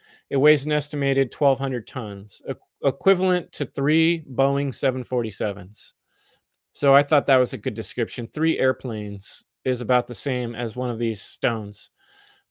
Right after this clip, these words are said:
Apparently proved too much for anyone to move. I've heard that if you put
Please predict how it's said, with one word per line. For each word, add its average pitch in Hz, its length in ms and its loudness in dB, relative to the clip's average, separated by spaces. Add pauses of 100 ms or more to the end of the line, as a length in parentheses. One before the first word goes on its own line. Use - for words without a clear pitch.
(220)
Apparently 147 600 2
proved 147 360 0
too 156 140 0
much 139 240 0
for 135 80 -4
anyone 127 240 -4
to 123 100 -8
move. 123 340 -2
I've 139 160 6
heard 147 340 4
that 131 260 4 (680)
if 135 180 0
you 151 220 6
put 143 440 4